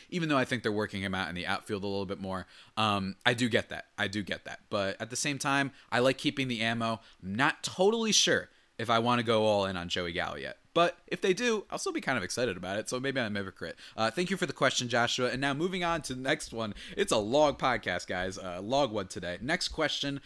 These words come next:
comes by way of Mister Needleman. That's right. Hey, look, I love all the name, the weird usernames that everybody, <laughs> uh, sometimes has when they send me questions.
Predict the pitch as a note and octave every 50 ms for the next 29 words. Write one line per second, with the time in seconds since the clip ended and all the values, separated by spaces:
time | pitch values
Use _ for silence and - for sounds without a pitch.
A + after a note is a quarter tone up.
0 | - - - - F3+ F#3 F#3 E3+ B2+ F3 E3+ F3 F3 F3 F3 F#3 F#3+ A3 A#3+ E3
1 | G#2 - - - - - - - - _ _ - - A#2+ C3+ E3 - - - G#3
2 | G3+ F#3 D3 C3 C3+ F3+ B3+ C4+ B3 F3+ - A2+ G2 F2+ F2 F2 - - - _
3 | _ _ _ - A2 - - F#3 F3+ A#2+ - - - G2+ G#2 A#2 - - F#3 D3+
4 | A#2+ C#3 D#3 - - - - B2 F3 A#3 G#3+ D#3+ D3+ D#3+ D#3+ C3+ B2 A2+ C3 C#3
5 | C#3+ B2+ B2+ B2 A2+ A#2 B2 A#2+ A2 G#2 A2 G#2 G2+ A2+ A#2 A#2+ G2+ G2+ A2 A2
6 | G2 G#2 F2+ F#2+ - F#2 F2+ - G2 F2 G2 F#2+ G2+ F#2 G2 G2 G#2 - - -
7 | - - - C4+ - - - - A2 G2+ - - C3+ A#2+ A2+ - B2 A2 G2+ F#2+
8 | - A2 G#2 F#2+ F2 F2+ F#2 G2 F2+ F#2+ F#2+ - G#2 F#2+ F2 F#2 - - - F#2
9 | - - F2+ E2+ -